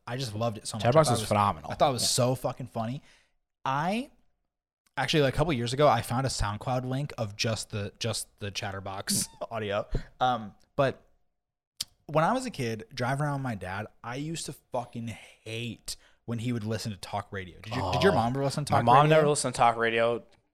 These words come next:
Speaker 2: Thank God. It was always, we didn't, I mean, we used to listen to radio every now and then, but it was a lot of, like, tapes and C Ds.
Speaker 1: Mm,
Speaker 2: But
Speaker 1: mm.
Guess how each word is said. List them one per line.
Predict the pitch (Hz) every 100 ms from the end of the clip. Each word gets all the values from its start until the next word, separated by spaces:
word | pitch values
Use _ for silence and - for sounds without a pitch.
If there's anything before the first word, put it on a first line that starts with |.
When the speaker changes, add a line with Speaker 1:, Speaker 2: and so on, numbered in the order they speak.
| _
Speaker 2:
Thank | 117 113
God. | 113 110 113 107
It | 104
was | 107
always, | 110 113 113 110 - - _
we | 123
didn't, | 170 214 - - _
I | 151
mean, | 175
we | 220
used | 180
to |
listen | 151 143
to | 120
radio | 117 120
every | 120 123
now | 120 123
and |
then, | 123 117
but |
it | 117
was | 127
a |
lot | 143 139
of, | 113
like, | 110
tapes | - 101 -
and | 98
C | 101
Ds. | 101 104 101
Speaker 1:
Mm, | 113
Speaker 2:
But | 107 101 -
Speaker 1:
mm. | 104